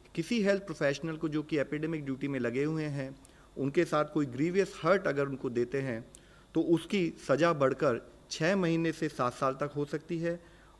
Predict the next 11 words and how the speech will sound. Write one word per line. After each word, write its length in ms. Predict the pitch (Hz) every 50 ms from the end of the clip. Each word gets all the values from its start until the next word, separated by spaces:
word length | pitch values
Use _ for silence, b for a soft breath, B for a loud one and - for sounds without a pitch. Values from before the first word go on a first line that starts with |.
| B -
और 460 | 151 165 170 151 143 - - - -
फाइन 380 | - - - 147 151 196 226 214
भी 180 | 185 196 202 - -
एक 220 | 156 170 208 -
लाख 220 | 175 165 156 151 156
रुपये 220 | 151 147 - 151
से 120 | 139 160
पाँच 340 | 160 - - 135 135 135 -
लाख 200 | 139 135 131 131
रुपये 220 | 139 123 - 131 123
तक 260 | - 131 117 -